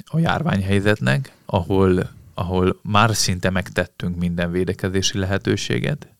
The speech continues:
vagy nem tudjuk, mit lehetne még tenni, e, és azért ha-, hangzanak el ilyen radikális megoldási javaslatok is, vagy ennyire, e, konfliktusos,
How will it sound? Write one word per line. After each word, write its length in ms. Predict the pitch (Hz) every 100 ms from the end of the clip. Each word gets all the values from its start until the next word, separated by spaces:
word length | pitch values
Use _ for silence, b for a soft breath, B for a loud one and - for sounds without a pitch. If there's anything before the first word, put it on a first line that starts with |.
| _
vagy 100 | 101
nem 120 | 110
tudjuk, 380 | 104 95 90 92
mit 180 | 92 87
lehetne 340 | 90 85 -
még 200 | 87 87
tenni, 400 | - 98 104 127 127 B B B B B B
e, 420 | - 92 90 92 - b b
és 140 | 98
azért 240 | 98 92 90
ha-, 100 | 95
hangzanak 420 | 98 98 92 92 90
el 80 |
ilyen 160 | 90 92
radikális 720 | 92 90 - 90 90 87 - - -
megoldási 580 | 92 87 90 90 -
javaslatok 640 | 90 90 90 92 90 87 -
is, 180 | 95
vagy 180 | - 90
ennyire, 320 | 90 90 90 90
e, 320 | - - 90 92
konfliktusos, 600 | - 90 110 - 110 120